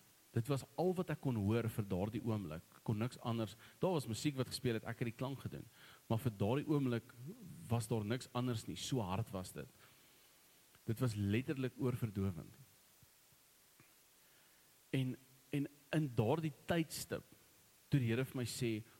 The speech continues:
"Hoe lank nog?" Dis die, dis die e-, enigste keer, eerste keer en enigste keer wat ek die Here hoorbaar gehoor het. En toe ek daardie drie woorde hoor,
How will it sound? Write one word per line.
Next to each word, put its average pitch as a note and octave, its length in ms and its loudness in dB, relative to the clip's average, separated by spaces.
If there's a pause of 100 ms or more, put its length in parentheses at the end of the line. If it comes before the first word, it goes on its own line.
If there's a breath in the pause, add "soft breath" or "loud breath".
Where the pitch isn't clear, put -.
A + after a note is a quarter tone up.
"Hoe C#3 160 8
lank B2+ 260 2
nog?" G#2+ 240 0
Dis A#2+ 180 2
die, A#2+ 240 0 (200)
dis A#2 160 0
die - 160 -8 (120)
e-, C#3 180 0 (100)
enigste D#3+ 280 0
keer, B2 280 -2 (300 loud breath)
eerste D3 260 0
keer C#3+ 160 -2
en B2 140 0
enigste B2+ 220 -2
keer A2+ 200 0
wat - 80 -10
ek A2+ 160 -4
die G#2 140 0
Here G#2+ 160 2
hoorbaar G2 920 2
gehoor F2+ 320 -2
het. D2+ 140 -10 (1600 loud breath)
En A2+ 300 0 (1600)
toe B2+ 120 4
ek A2+ 120 -2
daardie B2+ 320 2
drie A#2+ 240 4
woorde A#2+ 320 4
hoor, F#2+ 440 0